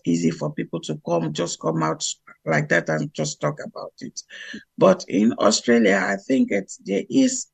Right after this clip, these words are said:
a bit, there is a vast difference because it's free to talk about it, but we are not aware of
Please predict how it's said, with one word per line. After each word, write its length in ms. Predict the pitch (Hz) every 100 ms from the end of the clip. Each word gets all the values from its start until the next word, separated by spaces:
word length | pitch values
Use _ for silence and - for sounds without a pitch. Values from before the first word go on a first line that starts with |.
| -
a 80 | 180
bit, 380 | 175 190 180 - -
there 160 | 196
is 220 | - 359 -
a 140 | - - -
vast 300 | 196 202 -
difference 440 | 170 - 151 151 -
because 380 | 170 185 175 -
it's 180 | 147 -
free 240 | - 185
to 160 | - 147
talk 260 | 151 -
about 300 | - - - -
it, 180 | - - - - -
but 140 | 180
we 340 | 165 180 220 -
are 120 | 165
not 260 | 170 170 165
aware 440 | 156 160 156 151
of 100 | 147